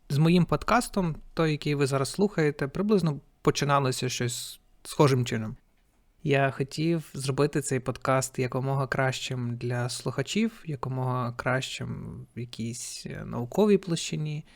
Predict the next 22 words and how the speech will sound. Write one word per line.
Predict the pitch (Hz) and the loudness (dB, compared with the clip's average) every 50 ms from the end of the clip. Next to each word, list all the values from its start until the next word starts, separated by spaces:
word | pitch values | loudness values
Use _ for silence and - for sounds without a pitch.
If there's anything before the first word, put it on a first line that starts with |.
| - - _ _ _ _ _ _ - - | -20 -20 _ _ _ _ _ _ -14 -4
так, | - 139 - - | -4 -4 -4 -4
щоб | - - 143 135 127 | -6 -4 -4 -4 -4
це | - - - 147 147 147 151 151 143 135 135 127 - - _ _ _ _ _ _ _ _ _ _ - | -6 -4 -2 0 0 2 0 0 0 -2 -2 -4 -10 -14 _ _ _ _ _ _ _ _ _ _ -6
було | 135 131 127 127 135 143 147 151 151 147 143 131 120 - - - - - - - - - - - _ - - - - - - - _ - - - | -4 -2 -2 0 2 2 4 4 2 2 0 -4 -8 -10 -16 -20 -20 -20 -20 -20 -20 -20 -20 -20 _ -20 -20 -20 -20 -20 -20 -20 _ -18 -6 2
найкрутішим | 143 170 196 196 - - 180 - - 170 160 - - 143 135 | 4 6 6 6 6 2 2 2 4 2 2 2 0 -2 -2
подкастом | - 135 127 - - 120 123 120 - - 123 | -4 -4 -4 -2 0 0 0 0 -2 -4 -2
на | 120 117 | -2 -2
планеті | - - 117 113 113 110 110 - - - | -2 -4 -4 -2 -2 -4 -4 -6 -8 -8
про | - - 117 | -6 -4 -4
медитацію. | 117 120 117 120 113 113 104 101 - - - - - - - - - - - - - - - - - - - - - - - - | -2 -2 -2 -2 -2 -2 -4 -4 -4 -6 -8 -8 -8 -10 -14 -20 -20 -20 -20 -20 -20 -20 -18 -18 -18 -18 -18 -18 -16 -14 -6 -2
І | 156 165 175 180 180 180 175 170 165 156 147 - - - - - - - - - - | 0 2 2 4 4 4 4 4 2 0 -2 -4 -8 -16 -20 -20 -20 -20 -20 -12 -6
завдяки | 139 147 143 139 156 151 - - 160 160 160 156 156 151 151 151 147 143 - _ _ _ _ - - | 0 0 2 2 2 -2 -4 -2 -2 0 2 2 2 4 4 2 0 -2 -4 _ _ _ _ -10 -4
людям, | 131 139 170 165 160 147 | 2 4 4 4 4 2
які | 143 - - 143 | 0 -2 -4 -2
послухали | - 147 - - 156 - - 147 139 135 131 | -2 -2 0 0 -2 -2 0 0 2 2 2
пілотний | 123 - 135 131 123 123 123 123 123 | 0 -2 0 0 0 0 -2 -4 -2
випуск | 123 120 120 135 - - | -2 -2 -4 -6 -8 -8
цього | - - 131 127 123 | -4 -2 -2 -2 -2
подкасту, | - 143 - - - 254 233 - - 185 180 180 - - _ - 185 180 160 | -2 -6 -4 -2 -2 -2 -2 -2 -2 0 0 0 -2 -4 _ -12 -12 -10 -4
я | 160 175 170 | 0 0 2
зрозумів, | 143 143 131 135 147 160 170 165 156 | 2 2 2 2 2 2 2 0 -2
що, | - - - 143 139 139 135 131 131 | -4 -4 -2 -2 0 0 0 -2 -4